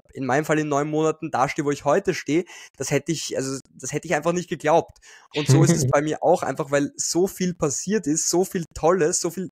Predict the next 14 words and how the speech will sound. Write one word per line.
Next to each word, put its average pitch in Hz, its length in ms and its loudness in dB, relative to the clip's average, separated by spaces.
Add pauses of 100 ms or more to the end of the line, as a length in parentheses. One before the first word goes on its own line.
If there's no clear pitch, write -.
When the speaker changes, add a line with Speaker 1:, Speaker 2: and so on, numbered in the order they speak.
Speaker 1:
neue 151 460 2
Türen, 208 240 0
die 180 60 -2
sich 143 160 -6
geöffnet 127 400 -2
haben. 135 240 -2 (400)
Und 156 120 -6
ich 143 80 -8
mein, 160 300 0
äh, 143 500 -4
Stichwort 160 360 -2
neue 156 360 2
Türen. 185 640 0 (920)
Oft - 380 0